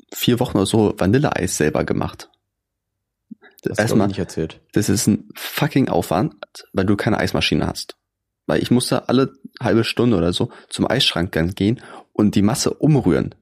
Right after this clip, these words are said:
Speaker 1: dass sie halt
Speaker 2: Mhm.
Speaker 1: ne, dass sie halt so ein bisschen cremig wird. Ähm, dann, ich hab's geschafft, hat, also mein, mein Vater hat's probiert, hat gesagt, okay, schmeckt gut, aber es war halt trotzdem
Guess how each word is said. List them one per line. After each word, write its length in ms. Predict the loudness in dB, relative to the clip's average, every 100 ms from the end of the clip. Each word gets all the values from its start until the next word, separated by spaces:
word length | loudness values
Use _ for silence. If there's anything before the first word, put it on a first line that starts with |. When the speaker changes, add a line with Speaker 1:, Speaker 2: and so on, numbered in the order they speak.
| _
Speaker 1:
dass 160 | -4 0
sie 80 | 0
halt 140 | 2
Speaker 2:
Mhm. 40 | 2
Speaker 1:
ne, 260 | 0 0 _ -2
dass 140 | 0
sie 60 | 0
halt 100 | 0
so 60 |
ein 20 |
bisschen 240 | 0 -2 -2
cremig 400 | 2 2 2 0
wird. 240 | 0 -2 _ -20 -20 -20 _ _ _ _ _ _ -4
Ähm, 340 | -2 -2 -6 _ _ -6
dann, 180 | 0 0
ich 100 | 2
hab's 180 | 0 -2 -6
geschafft, 340 | -2 -2 -2 -2
hat, 300 | -4 -8 -18 _ -20 -14 -2
also 160 | 0 0
mein, 220 | -2 -2
mein 120 | -2
Vater 200 | -2 -2
hat's 100 | -2
probiert, 260 | -2 0 0
hat 120 | 2
gesagt, 180 | 0 0
okay, 220 | 0 -2
schmeckt 200 | -2 0
gut, 180 | 0 -2 -8 -18 -4
aber 160 | 0 0
es 100 | 0
war 100 | 0
halt 120 | -2
trotzdem 520 | -4 -4 -2 -2 -2